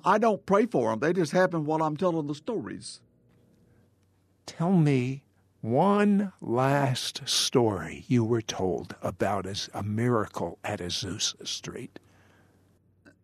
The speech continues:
Speaker 1: There was a, there was a, a, a, a miracle. A woman had a crooked nose. You've seen some of these pictures and movies of these witches
Speaker 2: Yes.
Speaker 1: that came out in a hook down.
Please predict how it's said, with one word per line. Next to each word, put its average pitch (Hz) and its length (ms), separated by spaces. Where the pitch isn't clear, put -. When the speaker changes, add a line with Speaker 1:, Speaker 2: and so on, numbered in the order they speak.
Speaker 1:
There 160 220
was 123 160
a, 113 60
there 147 200
was 127 180
a, 117 240
a, 120 140
a, 110 360
a 101 40
miracle. 120 640
A 147 100
woman 170 400
had 143 240
a 113 100
crooked 151 360
nose. 110 320
You've 170 140
seen 170 200
some 147 260
of 143 80
these 123 300
pictures 147 460
and 127 100
movies 135 340
of 113 100
these 120 200
witches 190 600
Speaker 2:
Yes. 117 260
Speaker 1:
that - 120
came 156 180
out 135 120
in 90 60
a 120 60
hook 165 240
down. 180 420